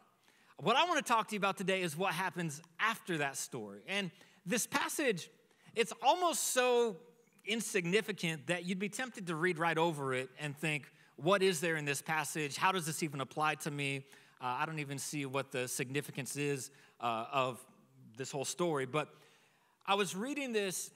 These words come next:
in my daily Bible reading a few weeks ago, and God really just used it to speak something fresh to me. So I'm excited to share it with you. I've been saving it for a while, and, uh,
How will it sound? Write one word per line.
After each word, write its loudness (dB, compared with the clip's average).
in -4
my 0
daily 0
Bible -2
reading -4
a -8
few -8
weeks -4
ago, -8
and -10
God -6
really -2
just -10
used -4
it -10
to -12
speak -8
something -8
fresh -8
to -8
me. -8
So 0
I'm 0
excited 0
to -6
share -2
it 0
with -6
you. 0
I've 0
been 2
saving 2
it -2
for 0
a 4
while, 2
and, -2
uh, 0